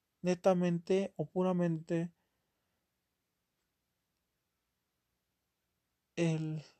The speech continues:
libre albedrío o lo que sería para nosotros, ya no estar maniatados a todo lo que queremos, ya estar completamente satisfechos,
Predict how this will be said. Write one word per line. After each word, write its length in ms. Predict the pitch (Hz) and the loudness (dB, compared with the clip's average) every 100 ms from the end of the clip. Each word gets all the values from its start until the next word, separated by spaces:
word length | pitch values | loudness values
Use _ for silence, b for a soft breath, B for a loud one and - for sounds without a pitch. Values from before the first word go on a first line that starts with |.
| _ _ _ _ - | _ _ _ _ -2
libre 400 | 175 180 175 190 | 2 2 2 2
albedrío 680 | 175 170 160 160 170 175 180 | 2 2 2 2 2 2 2
o 160 | 175 | 4
lo 160 | 156 147 | 2 0
que 180 | 160 147 | -2 -4
sería 360 | 160 156 170 | 0 0 0
para 220 | 170 185 | 0 -2
nosotros, 600 | 160 156 156 - 196 220 _ B B B B B B B B _ _ _ - | -2 -4 -6 -6 -8 -8 _ B B B B B B B B _ _ _ 0
ya 180 | 175 | 0
no 100 | 185 | 2
estar 260 | 196 - 202 | -2 0 2
maniatados 840 | 190 196 175 160 - 185 196 190 | 2 0 -2 -2 2 2 2 -2
a 80 | 170 | -8
todo 360 | - 190 190 196 | -4 0 2 2
lo 160 | 180 - | 2 -4
que 120 | - - | -12 0
queremos, 640 | 165 175 175 170 165 170 | 2 2 0 -2 -4 -4
ya 320 | 170 180 185 | -2 -2 -2
estar 640 | 175 - - 175 180 - - _ b b b b b _ - | -4 -4 0 0 -2 -10 -20 _ b b b b b _ -4
completamente 960 | 180 170 - 175 - 185 180 175 196 | -4 -2 -2 -2 -2 -2 -2 -2 -4
satisfechos, 1200 | 190 170 - 156 - - 170 - 262 311 - - | -2 -4 -4 -12 -8 -4 -4 -2 -4 -4 -12 -18